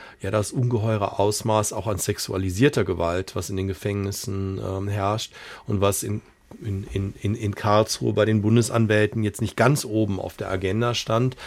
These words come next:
Aber wir haben das eben jetzt auch noch mal eingefordert, dass man sich mehr noch damit beschäftigt. Ja, also es ist im Grunde ein ganz gute,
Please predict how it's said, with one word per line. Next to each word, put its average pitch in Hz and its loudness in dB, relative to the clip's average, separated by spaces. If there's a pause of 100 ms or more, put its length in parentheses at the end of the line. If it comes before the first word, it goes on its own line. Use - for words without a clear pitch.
(260)
Aber 107 4
wir 110 8
haben 110 8
das 110 6
eben 117 2
jetzt 113 0
auch 117 4
noch 123 2
mal 101 2
eingefordert, 104 2 (360)
dass - -6
man 107 4
sich 101 -2
mehr 107 4
noch 101 0
damit 107 2
beschäftigt. - -6
Ja, 107 -6
also 113 2
es 113 0
ist 127 -4
im 139 2
Grunde 170 4
ein 147 2
ganz 131 2
gute, 170 -2